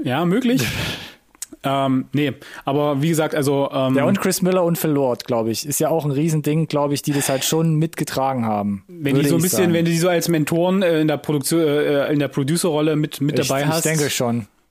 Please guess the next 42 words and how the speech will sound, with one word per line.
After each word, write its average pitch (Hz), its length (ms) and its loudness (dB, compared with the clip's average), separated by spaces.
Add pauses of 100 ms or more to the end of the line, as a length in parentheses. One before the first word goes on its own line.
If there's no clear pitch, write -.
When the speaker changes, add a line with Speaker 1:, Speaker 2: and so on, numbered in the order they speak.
(420)
Speaker 1:
Denke 139 220 0
auch, 127 300 -2 (100)
ja. 123 240 -2 (160)
Guter, 175 260 2
guter 170 220 2
Hinweis. 185 320 2
Du 156 60 0
denkst, 160 200 2
das 165 140 -2
war 160 100 2
dann 160 140 2
der 151 80 2
Grund, 160 220 0
dass, 156 200 -2
äh, 160 60 2
Sony 151 320 2
dieses, 143 320 0
ich 143 100 0
nenn's 143 380 0
mal 151 60 0
in 147 80 0
Anführungszeichen, 147 360 0
Risiko 156 380 -2
eingegangen 127 500 0
ist? - 240 -2 (140)
Speaker 2:
Ja, 135 320 0
was 143 320 -2
Kathleen 160 400 -2
Kennedy 156 420 0
sich 143 200 -2
nicht 156 140 0
unbedingt 156 220 0
getraut 147 380 -2
hat, 156 360 -4
da 135 180 2
hat 135 100 -4
Sony 139 240 0
gesagt, 131 500 -2 (380)
"Gute 214 240 2
Erfahrung, 160 680 0
macht 156 320 -4
mal, 160 380 0